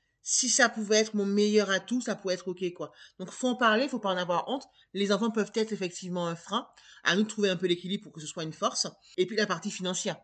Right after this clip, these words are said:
Comme tu dis, il me semble que tu l'as dit, des concessions ou moi, j'irais même plus loin,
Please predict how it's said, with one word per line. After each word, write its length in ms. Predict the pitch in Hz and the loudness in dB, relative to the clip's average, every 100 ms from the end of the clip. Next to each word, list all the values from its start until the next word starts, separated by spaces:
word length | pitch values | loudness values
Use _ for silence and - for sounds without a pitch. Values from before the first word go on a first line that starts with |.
| - | -4
Comme 180 | 233 190 | -2 -2
tu 140 | 196 | -4
dis, 300 | 170 254 269 | 0 0 0
il 60 | - | -6
me 60 | 180 | -6
semble 160 | 202 | -4
que 120 | 180 | -6
tu 80 | 180 | -2
l'as 140 | 165 165 | 2 2
dit, 100 | 190 | 0
des 80 | |
concessions 500 | 180 185 185 175 214 - | -4 -4 -2 0 -2 -2
ou 80 | 180 | -2
moi, 160 | 180 | -2
j'irais 180 | 165 165 | 0 -2
même 160 | 165 170 | -2 -4
plus 140 | 180 | -4
loin, 120 | 180 | -6